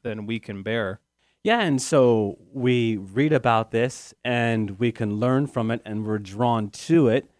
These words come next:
Speaker 2: because of the uniqueness of it, the, the greatness of it. But Andrew, <laughs> it's only when, uh, I think life pins us to our own crosses,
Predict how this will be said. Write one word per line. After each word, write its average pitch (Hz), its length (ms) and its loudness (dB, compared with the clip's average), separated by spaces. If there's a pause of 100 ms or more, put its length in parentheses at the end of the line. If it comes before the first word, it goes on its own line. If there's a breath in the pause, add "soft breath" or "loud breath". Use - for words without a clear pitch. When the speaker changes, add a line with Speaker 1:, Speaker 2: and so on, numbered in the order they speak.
(340)
Speaker 2:
because 120 420 2
of 117 100 0
the 110 80 -4
uniqueness 123 640 0
of 123 160 0
it, - 160 -8
the, 104 120 -4
the 101 160 -4
greatness 120 480 -2
of 110 160 0
it. 113 200 0 (1080)
But 143 200 6
Andrew, 170 480 4 (460 loud breath)
<laughs> 147 80 -4 (680 soft breath)
it's 156 260 0
only 214 500 2
when, 143 720 4 (560)
uh, 117 160 2
I 123 140 -4
think 165 500 -2
life 123 540 0 (100)
pins 147 400 -2
us 120 300 0
to 135 320 -4
our 120 220 2
own 131 340 -2
crosses, - 800 -6